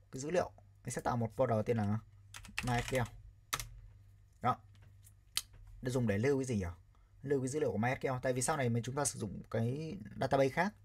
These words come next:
thì chúng ta cũng lưu trong vùng data này thôi. Ví dụ như là sau này mình sẽ tạo ra một file là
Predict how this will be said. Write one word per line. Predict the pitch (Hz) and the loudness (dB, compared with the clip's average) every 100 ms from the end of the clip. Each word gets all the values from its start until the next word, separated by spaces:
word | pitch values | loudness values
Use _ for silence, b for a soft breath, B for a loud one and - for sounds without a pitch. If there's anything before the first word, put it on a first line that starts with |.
| - - - - - - - - | -20 -20 -18 -18 -20 -20 -20 -8
thì | 127 | -6
chúng | 117 131 | -2 -2
ta | |
cũng | 135 143 | -2 2
lưu | 156 | 2
trong | 143 131 | 2 0
vùng | 113 | 2
data | 123 127 123 | 2 4 2
này | 107 | 2
thôi. | 117 117 | -2 -2
Ví | 131 | -2
dụ | 143 | -2
như | 135 | 2
là | 120 | 0
sau | 110 120 | 2 2
này | |
mình | 107 101 | 2 2
sẽ | 98 | 0
tạo | 107 | -4
ra | 95 | -2
một | 117 107 - | -2 -4 -2
file | |
là | 113 | -2